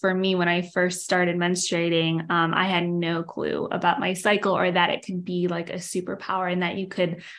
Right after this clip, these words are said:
leverage the phases and work with your body. I really wish I knew, like, I'm just recently in the last few years learned, have learned about that, which blows my mind,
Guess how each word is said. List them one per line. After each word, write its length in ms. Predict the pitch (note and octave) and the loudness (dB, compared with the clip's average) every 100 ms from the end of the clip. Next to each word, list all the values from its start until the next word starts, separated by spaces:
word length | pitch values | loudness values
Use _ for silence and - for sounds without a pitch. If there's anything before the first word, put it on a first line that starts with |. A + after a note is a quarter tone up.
| - | -6
leverage 580 | F#3 F#3 F#3+ F#3+ F#3+ F#3 | 0 4 4 4 2 2
the 120 | F#3+ | -4
phases 460 | F#3 F3 F3+ F#3 F#3 | 0 4 4 4 2
and 160 | F3+ F3+ | 2 2
work 220 | F3 F3 | 0 0
with 200 | F3 F3+ | -2 -2
your 120 | F3 | -2
body. 360 | E3+ E3 E3 F3 | 2 4 4 2
I 40 | |
really 340 | F3 G3+ B3 | 4 4 6
wish 220 | G#3+ G3 G3+ | 4 4 2
I 140 | F#3 | 2
knew, 240 | F3+ F#3 | 4 4
like, 220 | F#3 G3 - - | 2 0 -2 2
I'm 300 | G#3+ A#3 A3 - - _ _ | 6 6 4 -6 -20 _ _
just 340 | - A3+ B3 | 2 2 4
recently 400 | G#3 A3 A3 G3 | 4 4 4 0
in 80 | F#3 | 0
the 60 | F3+ | 2
last 240 | F3+ F3 | 2 4
few 100 | F3+ | 4
years 280 | F3+ F#3 F3+ | 6 4 4
learned, 360 | E3+ D#3+ D#3+ - | 0 0 -2 -6
have 200 | - F3+ | -4 -2
learned 200 | D#3+ E3 | -2 -2
about 300 | - - - | -4 -6 -2
that, 280 | - A1+ - | 2 2 2
which 400 | G3 F#3+ - - - | 0 0 0 -2 2
blows 360 | B3 B3 A#3+ | 6 6 6
my 160 | G#3 F#3 | 2 4
mind, 480 | F3+ - A#2 G#3+ | 2 2 0 -2